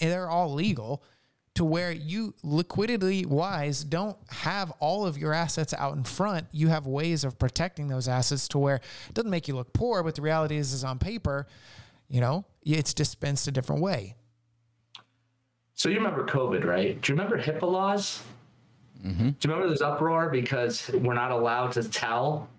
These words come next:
Speaker 2: whether we are this or that or have this or have that because of hipaa? Well, what is the shield in life insurance?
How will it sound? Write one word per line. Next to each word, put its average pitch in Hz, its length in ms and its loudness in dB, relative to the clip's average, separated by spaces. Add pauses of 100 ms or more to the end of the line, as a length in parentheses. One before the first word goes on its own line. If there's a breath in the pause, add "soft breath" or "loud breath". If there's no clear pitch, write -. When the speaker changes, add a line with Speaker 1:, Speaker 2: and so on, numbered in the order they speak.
(100)
Speaker 2:
whether 113 340 2
we 117 160 2
are 110 240 0
this 123 320 0
or 104 120 2
that 113 360 0
or 107 80 0
have 117 320 -4
this 127 260 0
or 123 100 0
have 127 260 0
that 131 340 0
because 113 300 0
of - 140 -2
hipaa? 165 640 0 (840 loud breath)
Well, 143 240 2
what 196 240 2
is 254 140 -2
the 175 80 2
shield 208 500 0
in 123 120 0
life 202 380 0
insurance? - 680 -2